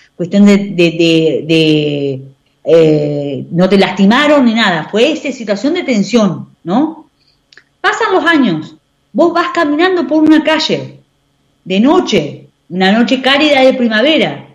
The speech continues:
hay olores a flores, hay un perro ladrando, pasa una moto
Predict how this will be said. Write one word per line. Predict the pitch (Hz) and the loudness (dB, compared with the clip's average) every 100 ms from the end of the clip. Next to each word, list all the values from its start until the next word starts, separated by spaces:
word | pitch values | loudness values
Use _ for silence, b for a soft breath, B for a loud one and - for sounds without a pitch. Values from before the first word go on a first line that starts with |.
| _ _ _ _ _ _ | _ _ _ _ _ _
hay | 196 240 | -2 0
olores | 240 247 277 247 | 4 4 2 -2
a | 208 | -6
flores, | 233 294 294 180 135 - - _ _ _ _ _ | -2 2 2 2 -4 -14 -20 _ _ _ _ _
hay | 202 233 | -4 -2
un | 233 - | -2 0
perro | 247 247 | 0 0
ladrando, | 233 220 240 311 254 185 175 | 0 0 0 0 0 -2 -2
pasa | 220 254 | -6 -4
una | 254 254 | -2 0
moto | 269 277 - 269 302 | 0 -2 0 -2 -2